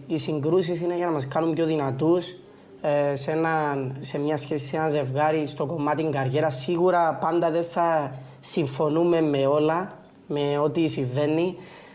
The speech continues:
Ε, όμως, ε, κάτι που είμαι πάρα πολύ περήφανος είναι γιατί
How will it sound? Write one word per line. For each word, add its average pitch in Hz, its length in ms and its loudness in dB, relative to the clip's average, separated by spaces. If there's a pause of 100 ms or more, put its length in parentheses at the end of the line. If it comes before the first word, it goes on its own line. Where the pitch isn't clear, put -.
(120)
Ε, 165 100 -2 (420)
όμως, 208 500 0 (540)
ε, - 80 -2 (920)
κάτι 185 260 0
που 170 140 2
είμαι 190 200 2
πάρα 190 640 0
πολύ 165 280 2
περήφανος 160 600 2
είναι 185 140 -2
γιατί 180 560 2